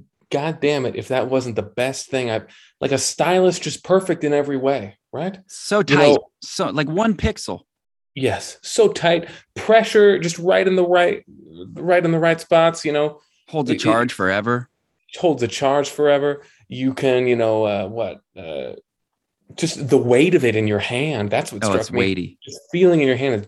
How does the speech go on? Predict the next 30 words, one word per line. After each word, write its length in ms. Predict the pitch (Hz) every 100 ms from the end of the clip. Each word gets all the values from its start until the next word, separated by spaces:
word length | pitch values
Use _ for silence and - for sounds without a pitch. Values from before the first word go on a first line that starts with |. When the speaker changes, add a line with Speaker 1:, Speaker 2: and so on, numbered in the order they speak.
| _
Speaker 1:
beautiful, 600 | 107 107 170 160 - -
beautiful. 420 | - 147 143 113
So 140 | - 165
I 100 | 175
thought, 280 | 175 175 147
"Oh, 120 | 127
I'm 160 | 120
safe 380 | 120 131 120 110
getting 220 | 113 110
this 260 | 107 101 - -
Apple 300 | 101 101 104
mouse." 480 | 104 101 - - _ _ _ _ -
All 80 |
right. 200 | 110 104 - _ _ _ _ -
I, 100 | 135
first 320 | - 196 202
of 100 | 131
all, 360 | 120 104 - _ _ _ _ _ _ _ 110
I 20 |
pull 200 | - 196
out 160 | 156
the 60 | -
mouse. 300 | 110 107 104
I'm 140 | 123
all 140 | 151 170
excited. 380 | - 120 117 -
I 40 |
put 260 | - 180 175
it 80 |
on. 240 | 151 143